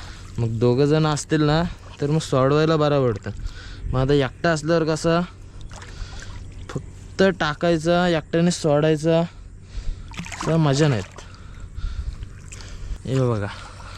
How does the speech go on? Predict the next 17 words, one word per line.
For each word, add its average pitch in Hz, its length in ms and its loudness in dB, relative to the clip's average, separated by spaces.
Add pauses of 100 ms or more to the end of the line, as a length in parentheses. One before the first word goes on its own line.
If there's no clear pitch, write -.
(1000)
नुसता 147 500 2 (100)
ह्या 139 260 2
शेवाली, 139 840 2 (580)
ते 131 60 -4
कमलाची 139 560 2
पानं 139 340 0
आणि 151 240 4
ही 156 200 2
कसली 147 280 -2
तरी 147 220 4
वेगळीच 135 360 2
फुलं 127 180 2
येतात 117 200 2
बेशरमाची 113 680 0
वगैरे, 104 240 -2 (920)
त्याच्यामुळं 131 500 2 (840)
सगळा 139 400 2